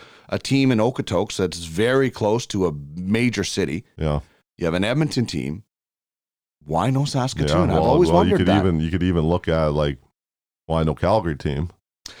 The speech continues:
Speaker 1: Yeah, but at
Speaker 2: part of,
Speaker 1: least you
Speaker 2: part
Speaker 1: have
Speaker 2: of
Speaker 1: a,
Speaker 2: that.
Speaker 1: a team in that vicinity.
Speaker 2: True.
Speaker 1: There's no team near
Speaker 2: Right.
Speaker 1: Saskatoon.
Speaker 2: Yeah. No, you're right. Uh, that, that would be an ideal landing spot for,
Speaker 1: Yeah.
Speaker 2: for our league.
Speaker 1: And maybe down the road.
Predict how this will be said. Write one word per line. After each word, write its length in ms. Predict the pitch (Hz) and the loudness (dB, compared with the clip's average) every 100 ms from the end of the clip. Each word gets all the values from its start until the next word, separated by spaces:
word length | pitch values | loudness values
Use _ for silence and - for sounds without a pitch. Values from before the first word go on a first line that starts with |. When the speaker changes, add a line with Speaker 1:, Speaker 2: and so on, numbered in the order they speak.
| - - | -20 -2
Speaker 1:
Yeah, 220 | 226 170 | 2 2
but 120 | 131 | 2
at 40 | 170 | 2
Speaker 2:
part 40 | |
of, 60 | 208 | 2
Speaker 1:
least 160 | - | 2
you 80 | 190 | 4
Speaker 2:
part 160 | 160 143 | 4 4
Speaker 1:
have 100 | 139 | 0
Speaker 2:
of 100 | - | 0
Speaker 1:
a, 40 | |
Speaker 2:
that. 80 | 123 | -2
Speaker 1:
a 40 | |
team 500 | 120 - 156 147 139 - | -2 0 2 4 2 2
in 160 | 131 | 2
that 200 | 123 113 | 2 0
vicinity. 640 | - 107 - 120 123 - - | -2 -4 -2 0 -2 -4 -8
Speaker 2:
True. 280 | - 104 80 - - | 0 0 0 -6 -10
Speaker 1:
There's 240 | 107 156 151 | -2 0 2
no 180 | 185 208 | 2 2
team 360 | - 180 185 | 2 4 4
near 160 | 110 98 | 4 4
Speaker 2:
Right. 80 | 170 | 2
Speaker 1:
Saskatoon. 540 | - 104 - - 90 90 - | 0 -2 -2 -2 2 2 0
Speaker 2:
Yeah. 80 | _ - - - - | _ -20 -20 -20 -4
No, 140 | 95 110 | 2 4
you're 120 | 98 | 4
right. 320 | 104 110 - | 2 0 0
Uh, 280 | 80 78 78 73 | 0 2 2 0
that, 200 | 85 69 | 0 0
that 200 | 90 90 | 0 2
would 160 | 92 | 0
be 260 | 85 98 95 | 2 2 4
an 140 | 87 | 2
ideal 760 | - 87 90 78 87 95 95 90 | 0 0 -2 -2 0 2 2 2
landing 420 | 82 82 92 107 | 2 2 2 2
spot 420 | 104 - 104 139 - | 0 -2 -2 -2 -4
for, 180 | - | 0
Speaker 1:
Yeah. 180 | 101 87 | 2 2
Speaker 2:
for 180 | - 95 | 0 0
our 180 | 92 95 | 2 2
league. 400 | 90 104 147 - | 2 0 -2 -4
Speaker 1:
And 140 | 294 | 0
maybe 240 | 294 165 170 | 2 2 0
down 240 | 143 117 | 0 0
the 80 | 113 | 0
road. 260 | 82 87 | 0 -2